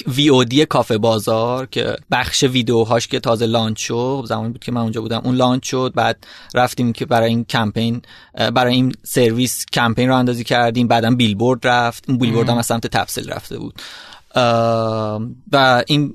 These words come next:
Speaker 1: خیلی برام تجربهٔ خوبی بود، هم تعامل با بچهای کافه بازار، هم ران کردن اون کمپینه. بعد از اون، ام، یه چیزی بود ما توی تبسل اسمشو گذاشته بودیم دیجی ادز،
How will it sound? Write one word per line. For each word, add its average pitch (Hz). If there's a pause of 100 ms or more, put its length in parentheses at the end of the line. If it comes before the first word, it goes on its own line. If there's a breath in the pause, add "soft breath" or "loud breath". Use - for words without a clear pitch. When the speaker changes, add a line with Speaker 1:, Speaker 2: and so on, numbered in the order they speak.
(120)
Speaker 1:
خیلی 165
برام 147
تجربهٔ 139
خوبی 131
بود، 127 (260)
هم 113 (380)
تعامل 117
با 120
بچهای 113
کافه 120
بازار، 113
هم 110
ران 107
کردن 107
اون 110
کمپینه. 117 (520 loud breath)
بعد 123
از 123
اون، 131 (340 loud breath)
ام، 113 (420)
یه 147 (360)
چیزی 147
بود 147
ما 139
توی 143
تبسل 127
اسمشو 135
گذاشته 120
بودیم 135
دیجی 120
ادز، 139